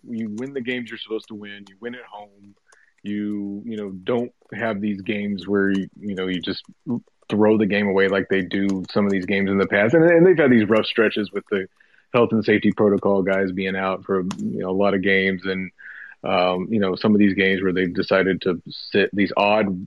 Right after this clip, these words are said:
you know, the odd sitting schedules that they have where they've decided to throw away some games, but not others. It's,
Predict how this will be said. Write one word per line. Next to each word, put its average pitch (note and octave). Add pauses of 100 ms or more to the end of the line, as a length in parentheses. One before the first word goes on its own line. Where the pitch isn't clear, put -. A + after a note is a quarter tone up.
(120)
you G#2+
know, F2 (160)
the -
odd G#2+ (120)
sitting G#2+
schedules G#2+
that G#2
they G#2
have G2+
where G2
they've G2
decided G2
to G2
throw G#2+
away G2+
some G#2+
games, G2
but F2+
not G2
others. G2
It's, G#2